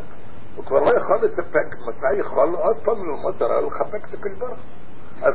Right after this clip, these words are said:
מה? אז יח-, יח-, יחכה עד הבוקר, אז הוא קם באמצע הלילה. אז זה מביא, מביא מה כתוב בזה. בוא, ברנש,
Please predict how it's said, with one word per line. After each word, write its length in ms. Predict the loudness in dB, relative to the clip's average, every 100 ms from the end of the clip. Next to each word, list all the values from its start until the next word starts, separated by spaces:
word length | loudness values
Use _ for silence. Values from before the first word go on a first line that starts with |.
| 2
מה? 80 | -2 -2 -2
אז 140 | -4
יח-, 200 | -4 -2
יח-, 560 | 2 2 2 0 -2 -4
יחכה 400 | -2 -2 -2 -2
עד 140 | 0
הבוקר, 460 | -2 -2 -4 -4 -4
אז 80 |
הוא 80 | -2
קם 180 | 0 0
באמצע 280 | -2 -4 -4
הלילה. 260 | -4 -4 -4 -4 -4 -4 -4 -4 -2
אז 80 | 0
זה 120 | 2
מביא, 300 | 2 0 0 -2
מביא 300 | -2 -2 -2
מה 120 | -2
כתוב 300 | -2 -4 -4
בזה. 260 | -2 -2 -2 -2
בוא, 160 | 0 2 4 4
ברנש, 400 | 2 2 0 0